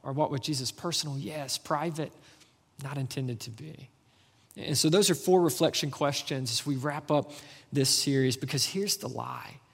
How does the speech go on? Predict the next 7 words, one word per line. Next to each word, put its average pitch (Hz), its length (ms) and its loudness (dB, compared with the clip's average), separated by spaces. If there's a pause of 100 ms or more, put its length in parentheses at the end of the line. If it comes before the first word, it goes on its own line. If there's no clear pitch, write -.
(460)
Like, - 180 0
like, 160 140 0
here's, 190 400 6 (320)
here's 226 240 8
the 185 100 6
trick, - 680 4
that - 280 2